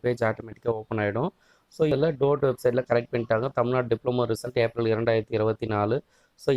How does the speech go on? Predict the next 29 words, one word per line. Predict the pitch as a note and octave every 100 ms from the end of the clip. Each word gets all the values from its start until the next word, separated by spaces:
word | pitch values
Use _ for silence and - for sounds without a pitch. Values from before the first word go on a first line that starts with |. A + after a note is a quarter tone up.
| B2+
"Enter | B2+ C#3+ C3
your | C3+ A#2+
register | A2+ B2 B2 A2+
number" | A2 A2 A#2
அப்படின்னு | A2 A2 G#2+
இருக்கு | A2
பாருங்க. | A2 G#2 A#2
So, | C#3+ B2+ A#2
இதுல | A#2 A2
வந்து | A2 A#2 D3+ - _ _ _ -
உங்களுடைய | G#2 B2+ D#3 C#3+ B2 B2+
ரிஜிஸ்டர் | C3 A2+ C3 - C3 A#2+
நம்பரை | A2+ G#2+ A#2+
நீங்க | C#3 A#2 A#2+ G2+
என்டர் | G#2+ A#2+ C3+ -
பண்ணி | A2 G#2+ A2 C#3+ E3 _ _ _
சப்மிட் | - A#2 A2+ A#2+ B2+ - -
அப்படின்றத | A2+ A2 A#2 A2 A#2
நீங்க | B2 A2+ A2+ B2+
கொடுத்துக்கலாம். | A#2 A2+ A#2 A#2 G2+ -
So, | - C3 B2
உங்களுடைய | A2+ A#2 A2+ A2+
ரிஜிஸ்டர் | A#2 A2+ C3 - A#2+
நம்பர் | A2 G#2+ G#2
என்னவோ | G2+ G2+ B2
நீங்க | C3 A2+
அதை | G2+ A#2+ A#2+
என்ட்ரி | A2+ A#2 B2 -
பண்ணி | G#2+ G#2+